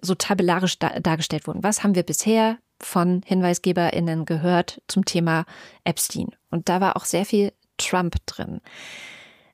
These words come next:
Aber das sind halt sowas wie anonyme Anrufe oder so, ne? Also da ist alles Mögliche drin gewesen.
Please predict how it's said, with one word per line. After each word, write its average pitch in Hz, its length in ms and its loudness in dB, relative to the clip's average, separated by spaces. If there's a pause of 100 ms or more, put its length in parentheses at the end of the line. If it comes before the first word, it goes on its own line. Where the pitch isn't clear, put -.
(120)
Aber 208 80 6
das 220 260 0 (120)
sind 240 200 2
halt 247 140 0
sowas 220 320 -2
wie 214 160 0
anonyme 208 480 4
Anrufe 190 720 2
oder 170 240 0
so, 165 220 -4
ne? 202 240 0
Also 214 160 -2
da 220 60 4
ist 226 120 -2
alles 262 220 2
Mögliche 233 360 2
drin 175 200 -2
gewesen. 160 480 -2